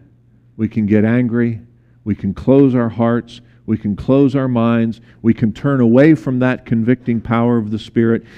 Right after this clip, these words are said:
and we can go back to the things of sin. Or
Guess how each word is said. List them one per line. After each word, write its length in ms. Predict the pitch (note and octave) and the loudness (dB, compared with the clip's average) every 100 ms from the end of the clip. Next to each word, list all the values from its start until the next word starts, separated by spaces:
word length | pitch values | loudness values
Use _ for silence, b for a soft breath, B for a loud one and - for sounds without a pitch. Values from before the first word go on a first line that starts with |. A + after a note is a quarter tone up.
| B | B
and 180 | A#2+ A#2+ | 0 4
we 100 | B2 | 4
can 200 | - A#2+ | 4 0
go 160 | A2+ A2 | 2 2
back 420 | G2 C#3 C#3+ - b b - | 2 2 0 -4 b b -4
to 100 | B2+ | 0
the 120 | B2+ | 0
things 540 | - B2+ A#2 A2+ A2+ - b - | 0 2 2 0 -6 -14 b -4
of 160 | G#2 | -4
sin. 580 | - A#2+ F#2 D#2+ D2+ D#2 _ _ _ _ _ _ _ _ _ - | -2 0 0 -2 -10 -18 _ _ _ _ _ _ _ _ _ 2
Or 480 | F3 F2+ E2+ D3+ | 4 4 -2 -8